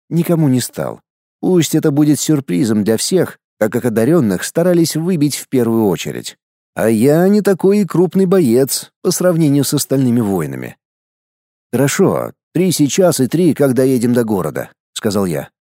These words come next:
«Тогда пристраивайся в середине каравана», — сказал купец и крикнул громко: «Поехали!» Примостившись через пару телег от хозяина каравана,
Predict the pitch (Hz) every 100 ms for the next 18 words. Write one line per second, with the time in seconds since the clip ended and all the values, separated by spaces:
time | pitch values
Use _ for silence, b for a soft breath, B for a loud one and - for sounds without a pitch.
0 | _ _ _ _ _ - 147 190 - 190
1 | - 202 196 156 127 143 135 151 147 151
2 | 127 147 165 165 92 67 - _ _ _
3 | - 113 104 104 107 143 165 - - _
4 | - 139 190 196 156 165 123 180 127 76
5 | 58 - _ _ _ - 214 277 262 247
6 | 233 180 - - _ _ _ _ _ _
7 | _ _ _ _ _ _ _ 80 101 123
8 | - - 190 - 151 - - 147 143 -
9 | 143 139 117 135 135 123 - 113 107 131
10 | 120 110 107 110 220 123 67